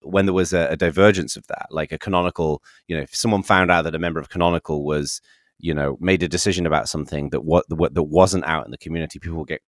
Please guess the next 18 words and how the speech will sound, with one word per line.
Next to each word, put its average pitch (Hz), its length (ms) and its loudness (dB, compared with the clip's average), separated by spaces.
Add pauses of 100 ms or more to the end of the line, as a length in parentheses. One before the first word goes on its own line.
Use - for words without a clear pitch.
(140)
quite - 320 2
annoyed 85 400 0
with 65 120 -18
that. 52 200 -10 (140)
And, 85 400 -4
and 117 260 -4 (240)
I - 80 0
think 180 240 -4
reasonably 160 380 2
so. 120 260 2 (420)
So 110 280 2
there's 110 180 -4
a 113 60 6
lot 123 340 4
of 98 160 -4
complexity 101 640 -4
within 78 320 -4
a 73 160 -4